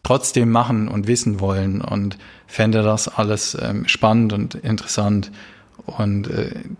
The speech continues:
das ist, glaube ich, mit das Beste, was man so über seinen Job sagen kann, wenn das so Hand in Hand geht. Insofern, um zur eigentlichen Frage zurückzukommen, nee, als das dann mal auf dem Weg war,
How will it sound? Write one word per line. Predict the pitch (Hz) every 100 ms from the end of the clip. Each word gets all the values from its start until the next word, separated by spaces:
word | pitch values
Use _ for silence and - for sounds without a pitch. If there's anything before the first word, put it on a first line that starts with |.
| _
das | 104 113
ist, | - -
glaube | 110 107 107
ich, | 104 - - - - _ _ _ _ -
mit | 113 117 - - - -
das | - 107
Beste, | 110 120 120 113
was | 110 -
man | 110
so | 110 110
über | 107
seinen | 110 107
Job | 110 104
sagen | - 104 117 113
kann, | 110 104 101 101
wenn | 104 107 107
das | 101 -
so | -
Hand | 101 110 107
in | 95
Hand | 107 117
geht. | - 101 - - - - - _ _ -
Insofern, | 117 120 92 - 139 135
um | - 120 -
zur | - 123
eigentlichen | 123 135 127
Frage | 113 107 113
zurückzukommen, | 113 110 - - 110 107 110 - - _ - - -
nee, | 110 95 101 101 143 -
als | 113 -
das | 104
dann | - 101 104 113
mal | 104 101
auf | 117 101
dem | 98
Weg | 107 117
war, | 113 107 104